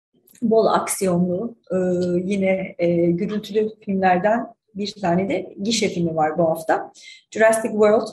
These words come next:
Dominion, Jurassic World Hakimiyet adıyla bizde gösterime giriyor. Jurassic World serisinin, yani dinozorların son macerası bu hafta itibariyle vizyonda. Yönetmen koltuğunda Colin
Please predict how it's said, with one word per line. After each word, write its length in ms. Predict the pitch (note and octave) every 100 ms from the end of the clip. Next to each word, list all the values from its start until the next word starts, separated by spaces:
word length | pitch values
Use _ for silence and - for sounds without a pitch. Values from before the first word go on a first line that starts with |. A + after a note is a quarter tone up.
| - -
Dominion, 600 | G3 G3+ G#3 F#3+ G3 B3
Jurassic 380 | - F3+ - G3+
World 220 | F#3 G3
Hakimiyet 540 | - D#3 - F3 F3 E3+
adıyla 380 | D#3+ D#3 G3
bizde 240 | E3+ - F#3
gösterime 540 | F3 E3+ - E3 F3
giriyor. 480 | F3 E3 E3 G#3 C4 - - - - - _ _
Jurassic 320 | F#3+ F3+ F#3+
World 220 | F3+ F#3
serisinin, 760 | F#3 F3+ F3 E3+ F#3 A3+ - - -
yani 260 | A2+ - E3+
dinozorların 760 | G3+ F#3 F3+ F3 F3 A#3+ C#4+
son 300 | - - G3
macerası 760 | F3+ E3 E3+ C#3 D#3 - B3 G#3 -
bu 220 | F3 F3+
hafta 300 | E3 D#3+ -
itibariyle 640 | E3 E3+ - E3 D#3 D#3 D#3+
vizyonda. 640 | F#3 F3 D#3+ E3 G#3+ E4 - - - - -
Yönetmen 500 | A3 A3+ A3+ A3+ A3+
koltuğunda 540 | A3+ G#3 - G#3+ G#3+ -
Colin 480 | G#3 G#3+ G#3+ A3